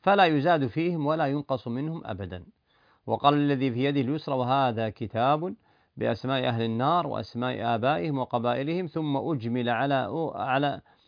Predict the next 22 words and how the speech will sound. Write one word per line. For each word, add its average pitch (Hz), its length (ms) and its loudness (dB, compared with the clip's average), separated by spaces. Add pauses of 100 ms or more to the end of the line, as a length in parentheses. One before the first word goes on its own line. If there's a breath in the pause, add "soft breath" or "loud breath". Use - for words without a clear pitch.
(160 soft breath)
على 127 140 2
آخرهم، 180 460 2
فلا 160 280 2
يزاد 139 400 0
فيهم 143 360 -2
ولا 143 200 2
ينقص 139 680 -2
منهم 180 560 -2 (100)
أبدًا.' 120 480 0 (580)
فقال 180 320 6
أصحاب 156 340 4
رسول 139 260 0
الله 131 200 0
صلى 131 260 -4
الله 123 340 0
عليه 120 320 0
وعلى 117 220 -2
آله 113 100 -2
وسلم: 131 300 -4
'فلأي 175 520 -2
شيء 147 380 -2
يعمل 135 720 0